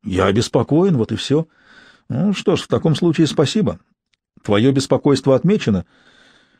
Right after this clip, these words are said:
Удивительно, насколько легче отпирается дверь, когда на улице светло.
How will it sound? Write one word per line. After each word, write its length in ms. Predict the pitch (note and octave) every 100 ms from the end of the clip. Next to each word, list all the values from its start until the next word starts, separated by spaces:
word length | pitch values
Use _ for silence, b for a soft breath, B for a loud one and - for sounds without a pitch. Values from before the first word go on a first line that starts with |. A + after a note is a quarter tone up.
| b
Удивительно, 720 | - F#2+ A#2+ B3+ G#3+ G3+ F3 D3+
насколько 680 | D3+ - - G3+ G#3 -
легче 540 | E3+ D#3+ G3+ D3 - D3+
отпирается 600 | B2+ D#3+ D#3+ C#3 B2 B2
дверь, 360 | G#2 B2 A#3 B3+
когда 300 | - B2+ D3+
на 140 | C#3+
улице 280 | F#3+ G3 E3+
светло. 420 | D3+ D#3 A#2+ D#2+